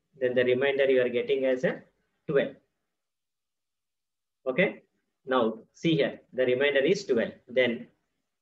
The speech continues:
in remainder we got a twelve. Okay, so this is our variable remainder. Twelve we got.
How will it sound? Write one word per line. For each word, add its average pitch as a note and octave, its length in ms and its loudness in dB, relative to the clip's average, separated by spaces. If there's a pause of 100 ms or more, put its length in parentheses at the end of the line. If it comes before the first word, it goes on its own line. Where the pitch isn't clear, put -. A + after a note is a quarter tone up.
(160)
in A#2+ 120 -8
remainder C#3+ 460 2
we B2+ 120 2
got C3+ 300 0
a - 180 -2 (140)
twelve. C3 300 2 (300)
Okay, B2 320 -4
so A#2+ 200 -2
this A#2 200 -6
is B2+ 200 2
our A2 400 -4 (640)
variable A#2 440 2
remainder. A2 640 -4 (3500)
Twelve C3 260 4
we B2 120 2
got. F#2+ 220 -6